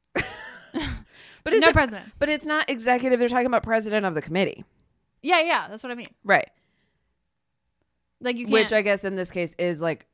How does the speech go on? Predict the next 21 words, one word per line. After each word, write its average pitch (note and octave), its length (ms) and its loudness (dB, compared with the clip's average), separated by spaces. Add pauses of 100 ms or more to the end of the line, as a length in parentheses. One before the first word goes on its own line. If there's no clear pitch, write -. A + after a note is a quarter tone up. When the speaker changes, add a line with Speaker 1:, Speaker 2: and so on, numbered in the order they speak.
(100)
Speaker 2:
president E3 520 -6
of C#3+ 340 0 (600)
Speaker 1:
Yeah. F3+ 220 -4
Speaker 2:
the E3 40 -2
United D#3+ 420 -4
States, D#3+ 360 -4
Speaker 1:
Yeah. G3+ 180 -6
Speaker 2:
but F3 60 2
it's F3 180 -2
not E3+ 320 0
in D#3+ 120 -4
the D#3 80 0
way D3+ 160 0
that C3+ 140 -2
we D3 120 0
would C3+ 100 -4
think D#3 140 -8
about C3 260 -4
it B2+ 140 -12
Speaker 1:
No. A3 80 -2
Speaker 2:
today. B2+ 300 -4